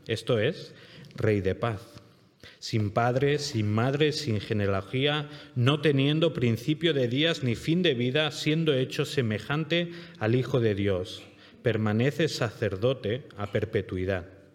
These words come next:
Considerad, pues, la grandeza de este hombre, a quien Abraham, el patriarca, dio el diezmo de lo mejor del botín. Y en verdad,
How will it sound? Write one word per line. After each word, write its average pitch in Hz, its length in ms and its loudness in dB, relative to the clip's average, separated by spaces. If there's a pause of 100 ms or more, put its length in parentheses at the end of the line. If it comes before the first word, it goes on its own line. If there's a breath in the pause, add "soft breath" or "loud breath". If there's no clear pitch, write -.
(760 loud breath)
Considerad, 156 800 4
pues, 156 460 2
la 127 180 4
grandeza 123 600 4
de 110 100 2
este 113 240 0
hombre, 117 480 0
a 110 100 0
quien 131 240 2
Abraham, 143 680 2
el 113 140 2
patriarca, 147 840 0 (400 loud breath)
dio 202 380 2
el 156 200 2
diezmo 165 760 2
de 139 180 2
lo 135 140 4
mejor 135 460 2
del 139 160 4
botín. 139 560 0 (720 loud breath)
Y 143 100 6
en 151 100 4
verdad, 202 540 4